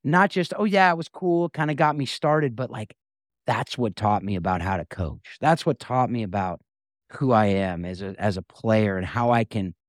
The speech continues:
blend faith in, in my coaching." And I, there's few who do it better than Marcy, I think,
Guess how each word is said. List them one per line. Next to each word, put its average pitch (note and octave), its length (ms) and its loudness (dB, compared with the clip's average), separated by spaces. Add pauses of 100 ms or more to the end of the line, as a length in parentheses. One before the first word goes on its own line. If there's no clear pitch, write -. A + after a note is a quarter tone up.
(300)
blend A2+ 600 0
faith A2 460 0 (200)
in, F#2 480 0
in G2+ 180 -2
my F2+ 140 -2
coaching." A2 500 -2
And G2+ 80 2
I, G#2+ 180 2 (360)
there's B2+ 180 2
few E3 320 4
who D#3+ 160 6
do E3 200 6
it C#3+ 120 4
better E3+ 300 4
than G2 180 -2
Marcy, F#2 420 -4
I F2+ 100 0
think, F#2 340 -2